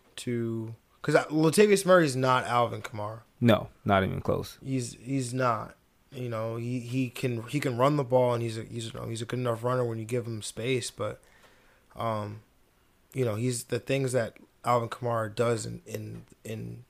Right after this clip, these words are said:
Speaker 1: space and in the pass game, Latavius Murray is not gonna be able to replicate that. So, um, it'll be, it'll be interesting to see if, you know, if they do bring in another back like, like a Tra-, Travaris Cadet to kinda take that workload away.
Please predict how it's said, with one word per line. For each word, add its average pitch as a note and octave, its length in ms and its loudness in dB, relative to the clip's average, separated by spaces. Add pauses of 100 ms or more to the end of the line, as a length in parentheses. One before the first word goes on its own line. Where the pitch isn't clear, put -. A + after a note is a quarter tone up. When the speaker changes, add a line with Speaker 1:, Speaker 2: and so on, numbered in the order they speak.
Speaker 1:
space B2+ 560 0
and A#2 80 -4
in G#2+ 60 -4
the G#2 60 -8
pass A#2 360 -4
game, C3+ 320 -4 (400)
Latavius A#2 440 -2
Murray A2+ 180 -4
is G#2 80 -6
not A2 260 -4
gonna A2+ 140 -8
be A2 60 -6
able A2 120 -4
to A#2 60 -8
replicate A2+ 500 -8
that. A#2 220 -8
So, A2+ 280 -8 (160)
um, G#2 260 -6
it'll B2 160 0
be, A2+ 260 -4 (140)
it'll B2 180 -2
be A2+ 140 -4
interesting A#2 380 -6
to A2 100 -6
see A2 360 -4
if, A2 360 -8
you A2 120 -10
know, - 200 -12 (240)
if C3 300 0
they C3 140 4
do B2 320 4
bring B2+ 200 2
in A#2+ 80 -2
another A#2 300 -2
back A2+ 460 -2
like, A2 180 -6 (280)
like B2+ 400 0
a A#2 240 -4
Tra-, - 260 -8 (180)
Travaris A2+ 500 -4
Cadet A2 440 -6
to A#2 120 -10
kinda A2 300 -6
take A2 280 -8 (360)
that - 180 -10
workload A2+ 420 -6
away. A2 260 -8